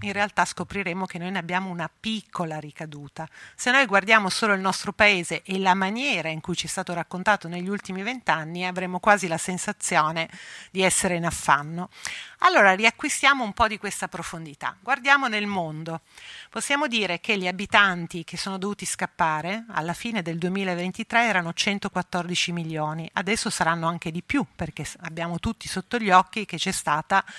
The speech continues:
l'ulteriore gravissima tensione tra Israele e Palestina, hm?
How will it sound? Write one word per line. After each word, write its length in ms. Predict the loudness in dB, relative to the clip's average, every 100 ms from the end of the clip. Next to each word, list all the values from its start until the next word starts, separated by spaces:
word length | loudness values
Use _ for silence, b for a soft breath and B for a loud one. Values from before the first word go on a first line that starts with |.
| B B B B B
l'ulteriore 840 | 0 0 0 0 4 4 2 -4
gravissima 640 | -8 -4 0 0 -2 -4 -4
tensione 600 | -4 -4 -2 -2 0 -4
tra 200 | -4 -6
Israele 500 | -6 -8 -8 -6 -6
e 20 |
Palestina, 640 | -4 -4 -4 -8 -10 -12 -12 -14
hm? 120 | -8